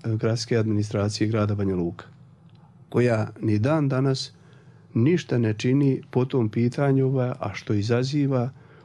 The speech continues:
ogromne štete. Evo, i samom gradskom budžetu donosi, ove, štetu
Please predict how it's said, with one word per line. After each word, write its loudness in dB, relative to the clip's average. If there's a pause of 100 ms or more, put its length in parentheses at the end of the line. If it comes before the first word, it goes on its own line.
(180)
ogromne 0
štete. -6 (480)
Evo, 0 (100)
i 0
samom 0
gradskom 0
budžetu -2 (1900)
donosi, 0
ove, -2
štetu -2